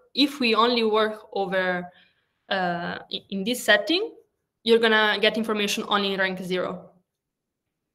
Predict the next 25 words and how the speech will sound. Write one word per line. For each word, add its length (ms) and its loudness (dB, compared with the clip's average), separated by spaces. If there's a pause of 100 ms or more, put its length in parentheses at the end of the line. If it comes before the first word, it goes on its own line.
(720)
To 80 -2
get 260 8
to 80 4
rank 320 6
one, 300 4 (300)
then 300 2
you're 180 0
gonna 640 -2
go 340 -2
over 360 -4
a 60 -6
quadratic 400 -4
imaginary 460 -8
field. 320 -4 (800)
Uh, 680 2
but 180 2
in 80 2
general, 500 6 (120)
um, 800 -4 (380)
yeah, 120 -2 (240)
I 60 -6
mean, 280 -6
you 120 -6
cannot 380 4 (580)
obtain 260 2